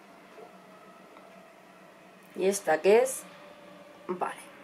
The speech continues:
Bueno, aquí tenéis las tres primeras sombras. A ver, aquí no le hagáis caso que son los iluminadores. Sería la que no se ve, que está supuestamente aquí, es la número tres.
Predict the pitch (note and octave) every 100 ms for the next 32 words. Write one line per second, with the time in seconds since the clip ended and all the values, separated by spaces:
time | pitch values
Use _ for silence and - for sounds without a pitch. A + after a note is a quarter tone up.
0 | - A#3 A#3 A#3 D4 D4+ E4 F#4+ - -
1 | A#3 A3+ A3 - D#4 F4 B3+ A#3 A3+ G3
2 | - C#3 C3+ B2 - - - - - -
3 | - - - _ _ _ _ _ _ _
4 | _ _ _ _ _ _ _ _ _ _
5 | _ _ _ _ - - F3 F3+ E3 -
6 | - F#3+ B3 A#3+ A#3 G#3+ G3 B3+ C4 B3+
7 | A3 A3+ G#3 G#3 F#3 E3 D#3+ E3+ D#3 -
8 | G#3+ A#3 F3+ - - A3+ A3+ B3 C4+ D#4+
9 | D#4+ D4 E4 - - _ _ _ _ _
10 | _ _ _ _ _ - A3 G3+ - A#3+
11 | G#3+ - G#3+ A#3 C4 C4 G#3+ C4+ C4+ G3
12 | F#3 - D#4+ F#4+ - _ _ _ - -
13 | - - - C4 F4+ - - A#3 B3 D#4+
14 | C#4+ - A3 G3+ -